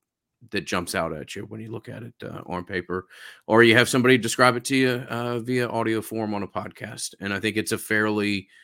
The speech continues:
um, just way of talking about this 'cause it's a, it's not somebody's opinion. It, it's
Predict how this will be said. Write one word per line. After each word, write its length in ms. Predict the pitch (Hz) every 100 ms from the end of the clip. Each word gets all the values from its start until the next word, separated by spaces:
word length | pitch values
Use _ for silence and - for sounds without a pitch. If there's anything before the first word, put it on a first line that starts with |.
| _ _ _ _ _
um, 580 | - 95 92 90 90 87 _
just 380 | - 117 104 -
way 460 | 101 104 104 101 104
of 440 | 95 95 92 - - -
talking 320 | 147 156 113
about 240 | 101 95 -
this 260 | 107 117
'cause 160 | - 117
it's 180 | 117 131
a, 280 | 117 110 110 _ _ _ _ _ _ _ _ _ _ _ _
it's 100 | -
not 160 | 127 127
somebody's 260 | 156 143
opinion. 480 | 127 147 143 123 110 _ -
It, 220 | 104 107
it's 380 | 92 107 - -